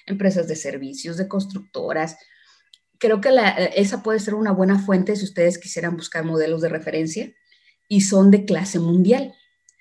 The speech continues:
Entonces, habrá cosas que no apliquen aquí en México, que, que digamos, "Híjole, ese, ese es muy burocrático, nosotros no lo hacemos", pero otras muchas cosas que sí podemos aplicar en una primer fase. Este, porque no significa que aquello burocrático que hacen las grandes empresas, este,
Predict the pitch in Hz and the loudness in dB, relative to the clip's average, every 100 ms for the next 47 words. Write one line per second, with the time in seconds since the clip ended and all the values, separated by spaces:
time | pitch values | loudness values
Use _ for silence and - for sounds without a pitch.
0 | _ 151 160 185 233 262 254 285 - 190 | _ -4 0 2 4 2 4 2 4 4
1 | 190 196 180 - 220 196 196 185 165 147 | 4 2 0 0 -2 -2 0 2 2 0
2 | 196 240 269 - 151 110 87 151 151 160 | -4 -2 -4 -2 -4 -4 -4 -4 0 0
3 | 160 165 208 180 165 196 185 165 160 190 | 2 0 0 2 2 4 4 4 4 0
4 | 180 190 185 185 180 170 160 196 190 160 | 4 6 6 4 2 2 -2 -2 -2 -2
5 | 175 196 196 185 190 180 165 - - _ | -2 6 8 8 6 4 2 -4 -10 _
6 | - - - 180 240 302 269 262 277 - | -20 -14 2 4 6 6 4 2 0 0
7 | 240 262 277 196 208 220 240 240 240 - | 0 0 -2 -2 -2 0 0 0 -2 -4
8 | 196 208 214 190 196 196 190 180 180 233 | -4 -2 0 4 4 4 2 0 -2 -6
9 | - - _ _ _ _ _ _ _ - | -6 -14 _ _ _ _ _ _ _ -14
10 | - - 165 165 160 160 240 247 233 233 | -8 -4 0 2 2 2 2 0 2 0
11 | 233 196 160 160 175 214 226 196 190 190 | 2 2 0 0 0 2 2 2 2 -2
12 | 196 - - 160 190 190 165 160 165 175 | -2 -10 -8 -4 0 2 2 0 0 0
13 | 175 190 170 165 170 160 - - - - | -2 -2 0 0 0 -4 -10 -14 -14 -16
14 | _ 147 143 139 127 - | _ -4 -2 -2 -2 -6